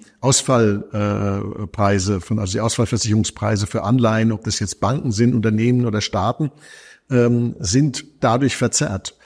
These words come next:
Ähm, das sieht man auch daran, dass man manchmal sehr schnelle Kipppunkte ha-, auch da haben. Also manchmal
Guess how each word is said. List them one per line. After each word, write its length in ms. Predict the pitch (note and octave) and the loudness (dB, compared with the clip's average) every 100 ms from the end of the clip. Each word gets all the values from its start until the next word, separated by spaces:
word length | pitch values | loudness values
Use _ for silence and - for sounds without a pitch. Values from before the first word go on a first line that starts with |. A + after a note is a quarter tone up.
| _ _ _ | _ _ _
Ähm, 440 | A#2+ A#2 A2 G2 - | 0 2 0 -4 -4
das 160 | B2 - | -2 0
sieht 160 | F3+ | 0
man 140 | D#3 C3 | 0 -2
auch 100 | - | -2
daran, 360 | A#2 C#3 D#3+ | -2 0 -2
dass 180 | C3+ - | -2 -2
man 100 | B2+ | 0
manchmal 340 | B2 - C3 | 0 2 0
sehr 140 | A2 C3+ | 2 0
schnelle 280 | - C3 A2+ | 2 0 0
Kipppunkte 540 | D3 - C3 G2 A2+ | -4 0 0 0 -6
ha-, 100 | - | -4
auch 160 | - - | -6 -2
da 260 | A2 G#2 | -2 0
haben. 240 | A#2+ B2 G2 | -2 -2 -2
Also 180 | F#2+ G#2+ | 0 2
manchmal 460 | A#2+ - C3 B2 | 2 2 2 2